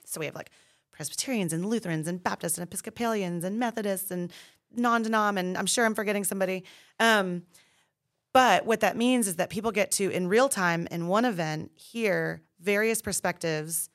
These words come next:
and counter arguments to whatever the topic is. So maybe we're talking about sexuality. Maybe we're talking about heaven and hell,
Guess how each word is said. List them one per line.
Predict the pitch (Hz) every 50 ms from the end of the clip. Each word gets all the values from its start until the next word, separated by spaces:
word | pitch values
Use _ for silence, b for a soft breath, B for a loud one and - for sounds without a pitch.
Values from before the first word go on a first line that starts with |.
| _ _ _ -
and | 220 226 240 254 262
counter | 247 - - 220 220 220 220 - 214 180
arguments | - 160 165 151 165 160 160 160 160 160 -
to | - - 202
whatever | 180 180 170 160 156 165 156
the | 156 156 156 _ _ -
topic | - 160 147 - 156 -
is. | - - -
So | - - - 165
maybe | 170 170 170 180
we're | 160 180 175
talking | 165 160 160 160 - 170 170
about | 165 160 160 147 147 156 170 180 - - -
sexuality. | - - 156 - - - 190 220 269 240 170 - - - B B B B B B B B
Maybe | 170 170 170
we're | 170 185 180
talking | 170 170 160 - 190
about | 175 180 170 -
heaven | - - 175 170 190 196
and | 190 185
hell, | - - 185 190 185 - - -